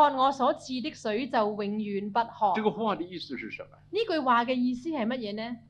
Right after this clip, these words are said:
Speaker 2: 主耶穌所賜的生命的活水，
Speaker 1: 主耶-，主耶穌所賜生命嘅活水，
Speaker 2: 才能夠讓他的心靈得到真正的滿足，
Speaker 1: 先至能夠使佢嘅心靈得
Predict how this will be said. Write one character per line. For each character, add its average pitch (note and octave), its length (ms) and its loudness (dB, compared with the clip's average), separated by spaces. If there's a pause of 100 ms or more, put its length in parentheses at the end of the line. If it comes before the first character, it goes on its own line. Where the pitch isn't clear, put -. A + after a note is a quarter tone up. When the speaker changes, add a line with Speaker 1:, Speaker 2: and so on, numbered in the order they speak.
(400)
Speaker 2:
主 G2+ 200 -16
耶 G3+ 200 2
穌 G3+ 320 -6
所 C#3+ 260 -6
賜 - 220 -10
的 A2+ 140 -6
生 C4+ 640 2
命 G#3 260 2
的 C#3 100 4
活 A#2+ 280 0
水， G#2 480 -8
Speaker 1:
主 D4 140 -8
耶-， B3+ 340 -2 (840)
主 D4+ 100 -6
耶 F4 160 2
穌 G4+ 220 2
所 D4 240 4
賜 C#4+ 260 -6
生 F4+ 300 -2
命 A#3 180 0
嘅 A#3 160 0
活 G#3 140 0
水， G3+ 320 -6
Speaker 2:
才 G#3 80 2
能 C#4 140 0
夠 C3+ 80 -4
讓 C3 260 -4
他 A#2+ 140 -10
的 A2+ 80 -8
心 D#3+ 440 -6
靈 G#2 320 -8
得 G2+ 120 -8
到 F2+ 200 -10 (120)
真 F#3 480 -6
正 C3+ 240 -4
的 A2 100 -6
滿 F#2+ 540 -10
足， - 140 -18 (360)
Speaker 1:
先 G4 240 -2
至 D4 160 -6
能 A3 220 -2
夠 A#3+ 300 4
使 A#3 200 -12
佢 D4+ 160 -4
嘅 A#3+ 100 -2
心 E4 180 0 (160)
靈 F#3+ 200 -6
得 C#4 140 -4